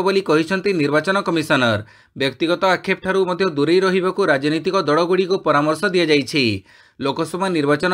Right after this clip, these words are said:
ବେଳେ ହିଂସା ହେବା ଭଳି କୌଣସି ସୁଯୋଗ ଦିଆଯିବ ନାହିଁ। ଯଦି ହିଂସା ସହ ଜଡ଼ିତ କୌଣସି ଅଭିଯୋଗ ଆସେ, ତେବେ ତାହାକୁ ଶହେ ମିନିଟ୍ ମଧ୍ୟରେ ସମାଧାନ କରାଯିବ।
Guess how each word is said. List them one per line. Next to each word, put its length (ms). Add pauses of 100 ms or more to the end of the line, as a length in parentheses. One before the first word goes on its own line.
ବେଳେ 220
ହିଂସା 420
ହେବା 260
ଭଳି 260
କୌଣସି 400
ସୁଯୋଗ 380
ଦିଆଯିବ 440
ନାହିଁ। 480 (320)
ଯଦି 240
ହିଂସା 360
ସହ 180
ଜଡ଼ିତ 320
କୌଣସି 360
ଅଭିଯୋଗ 420
ଆସେ, 240 (400)
ତେବେ 200
ତାହାକୁ 360
ଶହେ 320
ମିନିଟ୍ 280
ମଧ୍ୟରେ 300
ସମାଧାନ 420
କରାଯିବ। 420